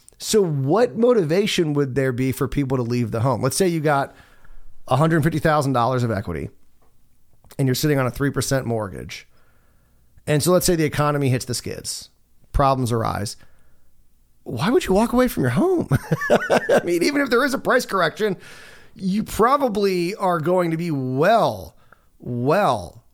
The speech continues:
above water. And if you were to buy something else or rent or whatever you would end up doing after leaving the house, you'd probably be paying more. I mean, people have locked it. That's, what's, that's one of the benefits of buying. You know, people always look at it through the,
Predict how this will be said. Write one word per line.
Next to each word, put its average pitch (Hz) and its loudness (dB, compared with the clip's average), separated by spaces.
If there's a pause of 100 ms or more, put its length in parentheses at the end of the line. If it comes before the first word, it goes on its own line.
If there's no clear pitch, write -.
(260)
above 131 0
water. 92 -6 (680)
And 226 2
if 185 0
you 202 0
were 214 6
to 196 2
buy 180 2
something 190 0
else 185 0
or 139 2
rent 151 -2
or 147 0
whatever 160 0
you 175 -4
would 175 2
end 165 0
up 120 -4
doing 147 -2
after 143 -2
leaving 160 -2
the 131 -2
house, 190 -2 (440)
you'd 202 -4
probably 254 -2
be 208 -4
paying 214 2
more. 233 -2
I 147 0
mean, 185 2
people 269 2
have 143 -2
locked 160 -2
it. 190 -6
That's, 202 -6
what's, 233 -2
that's - -2
one - 2
of 262 -2
the 202 2
benefits 196 2
of 131 -2
buying. 127 -2 (320)
You 170 0
know, 175 2
people 220 2
always 190 4
look 175 0
at 165 2
it 151 -8
through 160 -2
the, 135 0